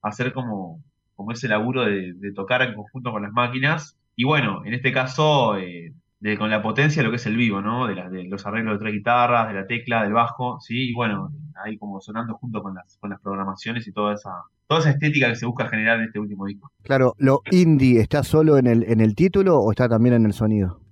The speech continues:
Speaker 1: Lo indie está muy presente quizás al principio del proyecto, más en este último, en este primer disco que yo te mencionaba, donde aparecen unas milongas mucho más despojadas, ¿sí? Con mucho más arreglo guitarrero.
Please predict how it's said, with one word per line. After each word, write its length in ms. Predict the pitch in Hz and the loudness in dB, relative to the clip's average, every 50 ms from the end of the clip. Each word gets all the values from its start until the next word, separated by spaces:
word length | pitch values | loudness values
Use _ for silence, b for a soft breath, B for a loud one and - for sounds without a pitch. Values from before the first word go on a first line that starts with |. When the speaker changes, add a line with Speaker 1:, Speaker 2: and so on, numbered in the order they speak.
| _ _ | _ _
Speaker 1:
Lo 200 | - 147 165 190 | -2 0 2 2
indie 260 | 226 226 220 226 208 | 2 2 2 2 2
está 240 | 165 - 190 185 185 | 2 2 0 0 0
muy 480 | 185 190 196 196 190 180 175 165 156 147 | 0 0 0 0 0 -2 -2 -4 -4 -2
presente 680 | 151 139 139 139 185 190 190 180 190 190 175 165 143 | -2 -2 -2 -2 -2 -6 -6 -4 -4 -2 -2 -2 -4
quizás 400 | 135 127 - - 170 175 175 - 151 | -4 -6 -2 0 -2 -2 0 -2 -2
al 140 | 131 117 | -2 -4
principio 560 | - 131 127 123 - - 185 147 - 123 110 104 | -4 -8 -10 -8 -4 -2 -2 -2 0 -2 -2 -4
del 100 | 101 - | -2 -4
proyecto, 580 | 104 104 - - 147 135 - 143 139 131 127 | -6 -4 -2 -2 -4 -2 -2 -2 -2 0 0
más 180 | 127 131 131 - 131 | -2 -2 -4 -4 -6
en 60 | 131 | -6
este 180 | 127 - 127 | -4 -4 -2
último, 640 | 131 131 131 131 117 113 107 104 98 95 95 - _ _ - | -2 -2 -2 -2 -4 -4 -4 -4 -6 -8 -12 -14 _ _ -8
en 100 | 110 117 | -8 -6
este 400 | 123 120 - 127 123 120 113 104 | -6 -2 -2 0 0 0 -2 -2
primer 260 | 110 117 127 127 131 | -4 -2 -2 -2 0
disco 200 | 135 135 131 113 | 0 -2 -2 -4
que 80 | 107 120 | -4 -4
yo 40 | |
te 80 | 120 120 | -4 -4
mencionaba, 520 | 113 110 - - 113 131 135 139 143 131 | -4 -4 -4 -4 -4 0 2 2 2 2
donde 160 | 117 110 107 104 | 2 0 -4 -4
aparecen 300 | 113 120 120 - 131 120 | -4 -6 -6 -6 -8 -8
unas 100 | 120 117 | -6 -4
milongas 360 | 113 113 131 135 135 127 123 | -4 -4 -2 -2 -2 -2 -4
mucho 180 | 127 131 131 | -2 -4 -2
más 100 | 127 127 | -2 0
despojadas, 680 | 135 127 - 117 107 - 139 139 120 101 98 - - - _ | 0 -2 -2 -4 -4 0 0 2 2 0 -2 -4 -10 -20 _
¿sí? 180 | _ - 117 110 | _ -14 -12 -10
Con 140 | 110 107 117 | -8 -8 -8
mucho 460 | 127 135 135 135 123 120 113 107 104 | -8 -4 0 2 2 2 2 0 0
más 200 | 113 117 - - | -2 -4 -4 -4
arreglo 840 | 120 117 120 123 123 127 127 123 120 117 110 104 98 95 - - b b b b | -6 -4 -2 0 0 0 2 2 2 4 4 2 2 0 -4 -10 b b b b
guitarrero. 720 | 110 107 104 107 107 110 113 131 131 123 101 95 90 - | -12 -8 -2 0 0 0 2 2 2 2 0 -2 -6 -10